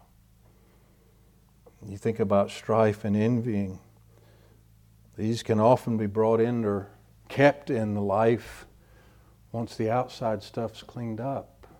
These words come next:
That's where often the believer comes to learn,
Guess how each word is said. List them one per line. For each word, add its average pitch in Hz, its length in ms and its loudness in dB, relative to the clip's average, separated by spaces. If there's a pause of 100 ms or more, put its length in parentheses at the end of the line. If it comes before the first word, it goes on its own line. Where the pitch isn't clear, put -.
(2000)
That's 101 280 -14
where 107 180 6
often 113 340 10
the 104 60 4
believer 110 480 6
comes 113 340 2
to 113 100 0
learn, 113 520 4